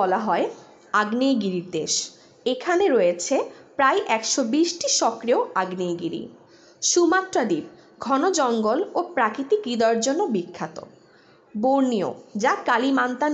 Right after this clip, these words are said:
নামে পরিচিত, ওয়ারাংটনদের অভয়ারণ্য। কমোডো দ্বীপ, কিংবদন্তি কমোডো ড্রাগনের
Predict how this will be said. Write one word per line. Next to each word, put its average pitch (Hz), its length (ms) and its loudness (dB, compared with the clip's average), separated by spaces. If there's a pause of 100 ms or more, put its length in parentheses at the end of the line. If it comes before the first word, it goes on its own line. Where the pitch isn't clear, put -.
নামে 240 180 0 (120)
পরিচিত, 196 460 -2 (640)
ওয়ারাংটনদের 381 800 4 (240)
অভয়ারণ্য। 175 560 -2 (1300)
কমোডো 262 440 2
দ্বীপ, 101 180 -10 (520)
কিংবদন্তি 427 600 4 (100)
কমোডো 262 300 2 (120)
ড্রাগনের 226 520 2